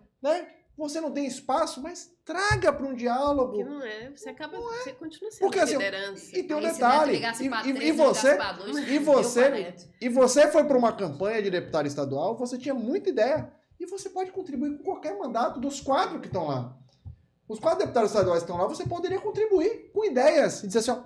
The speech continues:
Speaker 1: "Eu pensei nisso, nisso, nisso, nisso." Pra mim, o importante é fazer, porque você não tem a vaidade. E a pessoa chega.
Speaker 2: Mas eu vou te falar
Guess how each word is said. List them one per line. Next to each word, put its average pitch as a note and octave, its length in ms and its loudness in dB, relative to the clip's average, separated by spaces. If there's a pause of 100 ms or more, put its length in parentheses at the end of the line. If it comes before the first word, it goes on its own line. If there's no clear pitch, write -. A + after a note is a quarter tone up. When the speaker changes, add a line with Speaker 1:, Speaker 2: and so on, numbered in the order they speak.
(140)
Speaker 1:
"Eu G#3+ 180 10
pensei G3+ 340 4
nisso, G#3+ 320 0
nisso, G#3 300 0
nisso, G#3+ 260 -2
nisso." A#3 260 -4 (720)
Pra B3 160 6
mim, B3+ 120 4
o - 20 4
importante C4 420 0
é B3+ 40 -2
fazer, A#3 340 0
porque A#3+ 160 -4
você A3 240 2
não D#4 100 2
tem B3 120 6
a G#3+ 40 8
vaidade. D3 540 4 (760)
E G#4 60 2
a G#4 80 2
pessoa F#4+ 260 -2
chega. D#4 320 -4
Speaker 2:
Mas C4 140 -6
eu B3 80 -6
vou B3+ 100 -6
te - 160 -14
falar G#3+ 180 -12